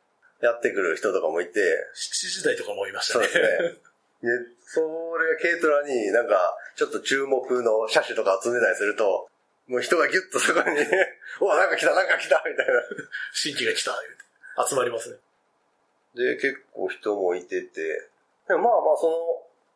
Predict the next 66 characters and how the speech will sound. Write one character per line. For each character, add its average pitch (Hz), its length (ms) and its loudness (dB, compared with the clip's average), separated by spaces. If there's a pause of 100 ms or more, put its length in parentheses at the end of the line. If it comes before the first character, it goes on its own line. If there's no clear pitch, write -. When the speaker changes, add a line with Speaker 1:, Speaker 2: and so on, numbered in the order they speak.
(120)
Speaker 1:
の、 147 80 2
賑 240 220 -2
わ 247 80 -10
っ - 160 -20
て - 80 0
は 151 160 4
い 139 40 -2
る 143 120 -6
け 123 140 4
ど、 123 440 2 (440)
動 208 300 -4
き - 120 -4
が 123 100 4
取 190 280 0
り 196 40 -10
に 202 240 -10
く 214 180 -4
い 165 100 0
み 190 100 0
た 233 80 4
い - 20 6
な 151 80 4
感 147 180 0
じ 113 60 0
は 92 80 2
な 113 100 4
か 107 100 0
っ - 80 -6
た - 80 -6
で - 80 -4
す 95 80 -12
ね。 98 60 0 (340)
Speaker 2:
そ 269 680 -2
う - 20 0
で - 60 -2
す 127 100 -4
ね。 123 100 -2 (220)
あ 156 200 0
の 160 760 -8
ー、 156 40 -6
な 165 60 -2
ん - 40 -4
か 120 120 -2
そ 143 200 -2
う、 - 20 -4
人 - 220 -4
の 220 80 -4
往 208 180 -4
来 190 140 0
が 170 80 -4
難 160 140 -6 (180)
し - 100 -6
い - 40 -8
と - 60 -10
か - 100 -6
そ 180 140 -4
う 180 60 -10
い 185 60 -12
う 180 240 -18
レ 160 100 -4
ベ 160 60 -6
ル 160 120 -8
じ 147 80 0
ゃ 127 40 0
な 160 140 -2
い 160 40 -4